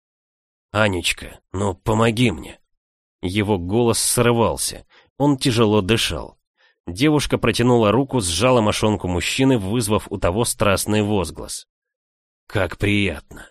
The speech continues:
Спасибо тебе, родная, спасибо!» Андрей осыпал лицо Ани колкими короткими поцелуями. «Сейчас я тебя подготовлю получше». Он поплевал на указательные и средние пальцы, затем, раскрыв её губки, проник внутрь.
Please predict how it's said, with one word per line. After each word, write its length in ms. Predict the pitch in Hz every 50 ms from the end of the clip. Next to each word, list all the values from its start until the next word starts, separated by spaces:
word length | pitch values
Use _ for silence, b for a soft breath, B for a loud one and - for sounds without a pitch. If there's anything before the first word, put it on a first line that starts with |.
| _ _ _ _ _ _ _ _ _ -
Спасибо 640 | - - - - 127 107 - - 135 120 98 95 85
тебе, 300 | - - 92 85 85 82
родная, 460 | 82 82 85 - - - - - - -
спасибо!» 720 | - - - 117 113 - - - 117 95 78 - 98 - _ _ _ _ _ _ _ _ _ _ _ _ _ -
Андрей 480 | - 104 104 101 95 110 131 135 143 131
осыпал 560 | - 113 - - 104 85 - 110 107 101 98
лицо 440 | 95 95 92 82 - - 101 85 -
Ани 260 | - 120 127 127 123 113
колкими 540 | - - - 139 143 139 - - 135 135
короткими 560 | 123 - 117 113 107 104 95 - - 101 101 98
поцелуями. 840 | 90 110 98 - - 110 110 104 92 82 78 67 - - - - _ _ _ _ _ _ _ _ _ _ _ _ _ _ _ _ _ _ _ _ _ -
«Сейчас 480 | - 127 117 - - 127 117 104 - -
я 120 | 107 104
тебя 260 | 92 - 104 98 104 92
подготовлю 640 | - 104 95 92 104 101 - 107 101 92 95 98
получше». 600 | 90 110 107 110 110 98 - - - - - - - _ _ _ _ _ _ _ _ _ -
Он 200 | 127 131 127 113
поплевал 580 | - 127 - 123 127 131 123 127 123 107 98
на 120 | 95 98 101
указательные 760 | 98 92 - 107 92 101 113 98 - 98 98 98 98 98 92
и 160 | - 98 107
средние 500 | 92 - - 117 110 104 87 87 90 90
пальцы, 440 | 85 - 120 131 135 127 - - 135
затем, 340 | 110 123 117 - 151 147 147
раскрыв 440 | 135 120 - - - 143 143 - -
её 200 | 110 104 98 90
губки, 320 | 92 131 143 - - 147
проник 420 | 139 - 127 107 98 101 101 -
внутрь. 460 | 104 101 110 107 95 82 - 65 64